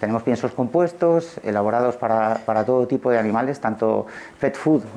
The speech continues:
eh, animales de compañía, como para animales de, de granja. Y, eh, bueno, pues, eh, lo comercializamos bajo la marca Lar, que digamos es un poco la, el paraguas de,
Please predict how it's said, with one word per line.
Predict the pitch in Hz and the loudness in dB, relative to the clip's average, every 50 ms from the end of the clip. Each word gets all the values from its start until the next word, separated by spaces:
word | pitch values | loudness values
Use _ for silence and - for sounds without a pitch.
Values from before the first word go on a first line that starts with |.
| - - | -8 -4
eh, | - 104 104 101 101 101 101 | 0 0 2 2 2 2 2
animales | 101 101 104 117 120 110 | 2 2 2 0 0 0
de | 123 | -2
compañía, | 123 117 117 117 135 131 113 98 - | -2 -2 0 0 0 0 0 -2 -2
como | 107 104 104 98 | -2 -2 -2 -2
para | 104 98 98 95 95 95 - - - - - - - - | 0 0 0 0 0 -2 -6 -10 -16 -20 -20 -20 -10 -6
animales | - 104 110 110 110 123 120 104 92 | -4 -2 -2 0 0 0 0 0 0
de, | 117 110 107 107 107 101 101 101 - - - | 2 2 2 2 2 0 0 -2 -4 -4 -2
de | 98 101 | 0 0
granja. | 104 113 143 156 - - 156 170 202 - - - - - - - - - - - - | 2 2 0 0 -2 -4 -6 -6 -8 -10 -16 -20 -20 -20 -20 -20 -20 -20 -12 -2 2
Y, | 170 185 202 220 196 208 - - | 4 4 4 4 2 -2 -6 -4
eh, | - 107 135 135 127 123 123 120 117 117 117 117 113 110 110 110 110 110 | -2 2 2 4 4 6 6 6 6 6 4 4 4 4 2 2 0 0
bueno, | 123 131 117 101 110 110 | 0 0 0 -2 -2 -2
pues, | 113 113 101 - - - | -2 -2 -2 -2 -6 -8
eh, | - 71 - - - - | -8 -6 -6 -4 0 0
lo | 120 117 | 2 2
comercializamos | - 120 110 - 127 120 117 113 139 131 123 - - | 2 0 0 0 0 0 0 0 0 -2 -2 -4 -4
bajo | 110 117 120 110 - 117 | -4 -4 -2 -2 -2 -2
la | 110 110 | 0 0
marca | 123 127 120 - 123 110 | 0 -2 -2 0 0 2
Lar, | 110 113 139 156 165 165 160 - - - - - - - - - - | 2 2 2 2 0 -2 -4 -12 -18 -20 -20 -20 -20 -20 -12 -4 0
que | 110 | 2
digamos | 104 113 123 123 - - | 2 4 2 2 0 -2
es | 123 113 | -2 -2
un | 127 117 | -2 -2
poco | 135 123 - 123 | 0 0 2 2
la, | 113 113 113 107 - | 2 2 0 0 0
el | 113 110 | 0 0
paraguas | 110 110 110 127 131 131 113 107 107 104 | 0 0 0 2 2 2 0 0 0 0
de, | 107 107 104 104 | -2 -2 -2 -2